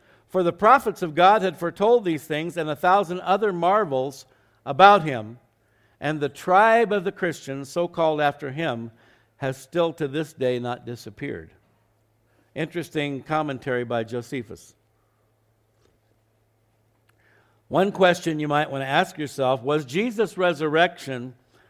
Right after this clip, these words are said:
the first time in history that such an event took place? The answer would be no.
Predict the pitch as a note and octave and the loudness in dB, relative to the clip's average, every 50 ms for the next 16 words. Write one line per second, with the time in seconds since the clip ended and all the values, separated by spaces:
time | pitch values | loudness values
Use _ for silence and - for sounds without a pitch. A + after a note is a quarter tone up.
0 | _ _ _ _ _ - C3+ - - G3+ G#3 G3+ - G#3 G3 F#3+ F3+ F3 D#3 D3+ | _ _ _ _ _ -10 -2 0 2 2 2 2 2 4 4 4 4 2 0 0
1 | E3+ G3 G#3+ G#3 - - D3+ D3 C#3+ D3+ C#3+ - _ _ _ _ _ _ _ _ | 0 0 -2 -2 -4 -4 -2 -2 -2 -2 -4 -6 _ _ _ _ _ _ _ _
2 | C#3 D3+ D#3 - - F#3 F3+ F#3 F3+ F3+ E3 D#3 D3+ C#3+ D#3 D#3+ D#3+ D#3 - - | -6 -6 -6 0 2 2 2 2 2 -2 -4 -4 -2 -2 -2 -2 -2 -4 -6 -6
3 | E3+ D#3+ E3 _ - - F#3+ A3 G#3+ D#3+ A#2+ A2 - - _ _ _ _ _ _ | -6 -6 -6 _ -4 -2 0 0 0 0 -2 -6 -10 -16 _ _ _ _ _ _
4 | - C#3 D3 C#3+ D3+ D#3 D3+ - E3+ E3+ F3 D#3+ E3 F3 F3+ G3 A#3+ A#3+ - | -10 -8 -4 -4 -4 -4 -6 -6 -6 -6 -4 -4 -4 -4 -4 -4 -6 -8 -10